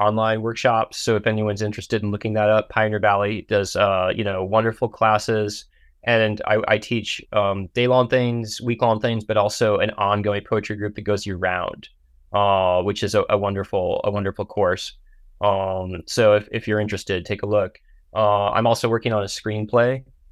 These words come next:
um, that I've been, you know, hired to work on. So that's been really cool, and it has allowed me to tap into my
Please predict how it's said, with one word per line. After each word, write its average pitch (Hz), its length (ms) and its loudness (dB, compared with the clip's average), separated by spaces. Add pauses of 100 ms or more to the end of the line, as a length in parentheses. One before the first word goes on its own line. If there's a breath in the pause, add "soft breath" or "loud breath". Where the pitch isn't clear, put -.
(200)
um, 95 800 0
that - 140 0
I've 98 160 0
been, 98 300 -6
you 113 80 -2
know, 98 80 0
hired 104 320 0
to 107 80 -8
work 104 220 -2
on. 110 320 2
So 110 180 0
that's 98 260 2
been 104 460 -4
really 107 300 -6
cool, 110 440 2
and 107 160 0
it 107 60 -2
has 101 100 -2
allowed 98 320 0
me 101 140 -4
to 98 400 -4
tap - 300 -2
into 104 280 -4
my 92 460 -2